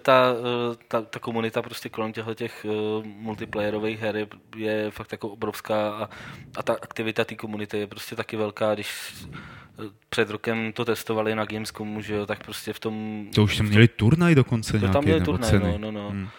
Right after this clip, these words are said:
Speaker 1: Tak, eh, tak prostě o to byl obrovský zájem a, a viděli jsme to jako na Games, jo, že prostě tam opravdu, eh, i ty, i ty lidi, kteří prostě třeba normálně se nezapojují do diskuzí nebo takhle, tak tam fakt do toho šli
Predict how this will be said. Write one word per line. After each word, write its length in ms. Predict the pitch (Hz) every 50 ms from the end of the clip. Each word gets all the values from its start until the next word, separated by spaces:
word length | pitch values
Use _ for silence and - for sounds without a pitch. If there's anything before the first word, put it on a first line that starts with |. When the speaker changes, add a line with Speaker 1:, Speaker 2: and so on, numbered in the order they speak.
| - - - _ -
Speaker 1:
Tak, 240 | - 117 - - 123
eh, 340 | 120 120 120 120 120 117
tak 180 | 117 - 117 -
prostě 260 | - 110 110 - - 123
o 100 | 117 117
to 100 | 117 113
byl 320 | 110 110 110 110 110 104
obrovský 440 | - 120 113 117 113 - - - 123
zájem 420 | 113 117 113 113 110 113 113 117 117
a, 40 | 113 110 107
a 80 | 110
viděli 360 | 113 117 120 120 113 113 113 107
jsme 160 | - 117 113
to 120 | - 110
jako 260 | 104 110 107 - 127
na 100 | 120 110
Games, 380 | 101 104 107 104 98 95 - -
jo, 120 | 98 95
že 140 | 92 - 104
prostě 260 | 95 - - - - 104
tam 120 | 110 104
opravdu, 500 | 101 92 - 101 101 98 101 101 98 98 - - - - - - - - _ -
eh, 840 | 98 98 98 98 101 101 98 98 98 98 101 101 101 98 101 113 - - - - - - - - - _ _ - _ _ _ _ _ -
i 60 | 113
ty, 140 | - - 113
i 240 | 110 110 - 120 113
ty 100 | - 113
lidi, 220 | 107 107 104 110
kteří 300 | - - - 101 104 101
prostě 280 | 101 107 101 - - 107
třeba 240 | - - 104 107
normálně 720 | 110 107 104 101 104 101 104 104 107 107 107 107 104 107 107 95 - - - - - - -
se 100 | - 110
nezapojují 500 | 101 104 101 101 - - 110 104 101 101 98
do 60 | 101
diskuzí 460 | 98 101 - - - 101 - 98 98
nebo 180 | 98 98 101 95
takhle, 300 | 101 - - 110 101 98
tak 140 | 101 92
tam 200 | - - 101 98 95
fakt 240 | - - - 107 101
do 120 | 101 95
toho 200 | - - 98 107
šli 280 | 98 - - 98 98 98